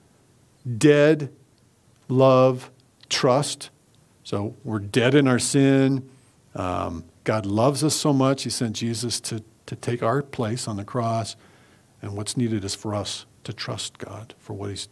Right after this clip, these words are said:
from what he's done. But the four words I have that are helpful for me, um,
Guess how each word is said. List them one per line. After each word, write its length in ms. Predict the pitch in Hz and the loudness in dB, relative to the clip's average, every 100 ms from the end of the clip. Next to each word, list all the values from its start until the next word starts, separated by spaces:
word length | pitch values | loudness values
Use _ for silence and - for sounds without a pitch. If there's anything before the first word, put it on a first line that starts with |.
| _ | _
from 180 | _ 113 | _ -8
what 140 | 101 | -8
he's 120 | 95 | -8
done. 320 | - 98 92 87 _ _ _ _ _ _ _ _ - - - | -8 -8 -8 -12 _ _ _ _ _ _ _ _ -18 -6 2
But 120 | 160 | 4
the 80 | 151 | 4
four 260 | - 208 | 8 8
words 300 | 185 160 135 | 8 6 6
I 340 | 147 147 151 170 - - | 8 8 6 2 -8 -12
have 500 | - 107 110 131 - _ - _ _ _ _ | -4 0 2 0 -4 _ -20 _ _ _ _
that 180 | 107 107 | -8 -2
are 80 | 104 | 2
helpful 320 | 123 151 - | 2 2 -2
for 140 | 110 110 | -6 0
me, 380 | 160 156 131 135 - - _ _ - - | 4 6 4 2 -6 -20 _ _ -20 -14
um, 540 | 110 107 104 98 98 | -8 -6 -6 -8 -10